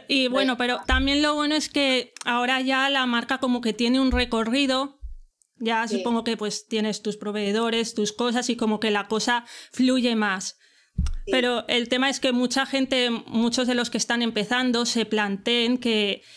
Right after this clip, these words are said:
Speaker 1: que igual el hecho de, de ponerse cabezón o no en ese sentido puede implicar que, que tengan o no proyecto, por mucho que les guste su idea, el, el hecho de que salga o no.
Speaker 2: Que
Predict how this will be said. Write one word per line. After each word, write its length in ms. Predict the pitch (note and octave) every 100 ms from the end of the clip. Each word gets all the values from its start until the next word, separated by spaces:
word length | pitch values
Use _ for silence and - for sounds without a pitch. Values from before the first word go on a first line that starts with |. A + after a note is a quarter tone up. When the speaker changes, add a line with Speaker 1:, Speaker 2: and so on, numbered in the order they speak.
| - _
Speaker 1:
que 140 | A#3+
igual 380 | A3 A3 C4 C4
el 120 | A3+
hecho 320 | A#3 A#3+ C#4 C4
de, 440 | B3+ A#3+ A3+ -
de 140 | G#3+ G#3+
ponerse 440 | A3+ A3+ B3 D#4
cabezón 540 | D4+ C4+ B3+ B3 C4 B3+
o 80 |
no 80 | B3
en 120 | B3+
ese 180 | B3 A#3+
sentido 500 | A#3 A3+ A3 C4 B3
puede 200 | A#3+ A#3
implicar 540 | A#3+ B3 B3 A#3+ B3 B3
que, 420 | B3 A3 G#3 -
que 100 | A#3+
tengan 460 | A#3 C#4+ D#4 D#4+ D#4
o 120 | B3+ A#3+
no 160 | A#3+
proyecto, 760 | A3+ G#3+ G#3+ A#3 A#3 - G3 G3 - - _
por 160 | A3+
mucho 300 | A3+ A#3+ C#4 C#4
que 80 | B3
les 220 | A#3+ A#3+
guste 380 | A#3 - A#3+ A3+
su 160 | -
idea, 560 | A3+ A3+ B3 A#3+ C#4 - _ _ _
el, 200 | A#3 G#3+
el 160 | G#3+ G#3
hecho 220 | G#3+ B3+
de 140 | A#3
que 120 | A#3 G3
salga 480 | - A3+ A3+ G#3+
o 80 | F#3+
no. 300 | G3 G3+ G3 - - - - - - _ _ _ _ _ _
Speaker 2:
Que 280 | A#3+ A3+